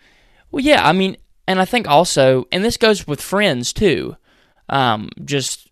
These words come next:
not Friends the T V show, like Friends in our lives. Um, <laughs> I, I think it's im-, it's important to be yourself, because if, if you're not, then you end up with the wrong group of friends, like the, the ones that don't like you as a person,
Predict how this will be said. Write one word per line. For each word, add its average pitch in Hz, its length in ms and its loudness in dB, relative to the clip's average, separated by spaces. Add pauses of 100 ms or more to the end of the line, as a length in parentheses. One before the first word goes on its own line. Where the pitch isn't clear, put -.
(160)
not 143 260 -2
Friends 151 300 -2
the 127 80 -6
T 143 220 0
V 143 100 0
show, 117 280 -6
like 113 240 -10
Friends 123 440 -6
in 120 80 -8
our 120 100 -4
lives. 117 560 -6
Um, 117 400 -4
<laughs> - 60 -10 (1120)
I, 165 260 0
I 160 140 0
think 180 240 -6
it's 156 180 -8
im-, 143 200 -8
it's 165 140 -6
important 208 420 0
to 160 60 -6
be 175 120 2
yourself, 175 520 0
because 135 360 -4
if, 127 180 -12
if - 220 -10
you're 139 120 -2
not, 135 800 -2 (100)
then 143 400 -6
you 139 140 -4
end 143 220 -4
up 151 140 -2
with 135 100 -8
the 131 100 -4
wrong 131 280 -2
group 139 400 -2
of - 140 -6
friends, 196 680 -8
like 123 220 -4
the, 131 140 -2
the 120 140 -6
ones 139 280 -4
that 110 260 -10
don't 143 300 2 (240)
like 135 400 0 (220)
you 156 400 -2
as 143 120 -8
a 143 40 -12
person, 175 400 -6